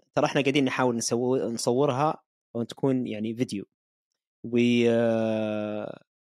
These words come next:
عبر القارات. آه، فلذلك إن وفقنا وطلع الفيديو إن شاء الله ممتاز أو طلع يعني، آه، واضح وق-، إذا عرفنا نجمعها،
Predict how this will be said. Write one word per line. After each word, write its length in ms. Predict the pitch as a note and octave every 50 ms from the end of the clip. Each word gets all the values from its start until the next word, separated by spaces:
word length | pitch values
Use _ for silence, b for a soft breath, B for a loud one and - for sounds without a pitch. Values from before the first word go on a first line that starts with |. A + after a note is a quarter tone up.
| - A2+
عبر 300 | C3 D#3 C#3+ C#3+ C3+ C3
القارات. 560 | B2+ - - B2 A#2 - B2+ G#2+ - - - - - - _ _ _ _ _ _ _ _ _ _ _ -
آه، 220 | B2+ B2 A#2 A#2 A2+
فلذلك 800 | - - C3+ C3+ C3+ C3 E3+ F#3 D3 A#2+ C3 C3+ - - - -
إن 80 | D3+ D3
وفقنا 480 | C#3 C3+ - - G3 F#3+ - C3+ B2
وطلع 320 | A#2+ A#2+ D#3 D3 C#3+ A#2 A#2+
الفيديو 480 | A#2+ A#2+ A#2 A#2 - C#3+ C3+ C3+ A#2+
إن 60 | A2+ A2+
شاء 160 | - C3 B2
الله 120 | A#2 A2
ممتاز 680 | A2 A2+ A2+ A2 - C#3+ C3 A#2 A#2 C3+ C#3 - - -
أو 120 | A#2+ A#2 A2
طلع 260 | - C3 B2 A#2 A2
يعني، 520 | G#2+ G2+ G2+ G#2 A2+ A2 A2 A2+ A2 - -
آه، 500 | G#2 G2 F#2+ F#2 C2 D#2 D#2+ C2 - - _ _ -
واضح 440 | D3 D3+ B2+ A2+ A#2 A2+ - - A#2
وق-، 460 | A#2+ A#2 A#2 C3+ D3 - - - -
إذا 160 | B2+ D#3+ -
عرفنا 340 | B2+ C#3+ E3 - - B2+ A#2+
نجمعها، 640 | A#2 - B2 A#2+ C3+ D3+ B2 A#2 A2+ C3+ D#3+ F3